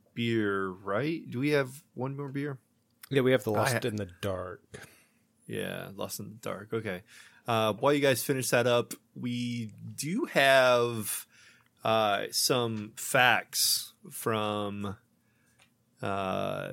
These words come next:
Speaker 1: I don't know what website this is. Useless Daily.
Speaker 2: <laughs> I don't know what website this is. It was one of the first ones to come up.
Speaker 1: Yeah, so it says twenty facts, but there's only fifteen listed, so I'll just say fifteen facts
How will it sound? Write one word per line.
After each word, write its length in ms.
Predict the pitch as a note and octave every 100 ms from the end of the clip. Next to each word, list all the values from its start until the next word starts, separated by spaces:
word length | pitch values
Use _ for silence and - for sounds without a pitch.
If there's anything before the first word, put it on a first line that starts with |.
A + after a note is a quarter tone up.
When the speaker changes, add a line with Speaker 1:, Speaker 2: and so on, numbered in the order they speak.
| -
Speaker 1:
I 100 | A2
don't 100 | B2+
know 120 | B2+ A2
what 160 | G#2
website 240 | A2 G2 -
this 160 | A2 A2+
is. 220 | G#2 G#2
Useless 440 | A#2 A#2+ B2+ A2
Daily. 520 | - E2+ G2+ A2 A#2+ A#2 A#2 G#2 C#3 -
Speaker 2:
<laughs> 440 | - - - -
I 60 | C3
don't 80 |
know 160 | C#3+ C3
what 140 | A#2
website 180 | A2+ A#2
this 160 | G#2+ -
is. 180 | G#2+ G2
It 100 | A2+
was 160 | A#2 A2
one 120 | A2+
of 40 |
the 80 | -
first 220 | A2 A2
ones 180 | A2 G2
to 60 | G#2
come 240 | G#2 G2
up. 160 | G#2+ - _ _ _ _ _ -
Speaker 1:
Yeah, 240 | A2+ G2+
so 300 | A2 A#2+ A2+
it 60 | A2+
says 220 | - A#2+
twenty 300 | - D3+ D3
facts, 340 | C3 B2 A#2 -
but 240 | B2 A2+
there's 180 | A#2+ A#2
only 160 | B2 A#2
fifteen 440 | - A#2+ C#3+ C3
listed, 380 | A2+ - A#2 A2+
so 240 | - A2
I'll 140 | G#2+ A2+
just 180 | A#2
say 160 | - G#2+
fifteen 480 | - C3+ - C#3 A#2+
facts 520 | - C3 G#2 - -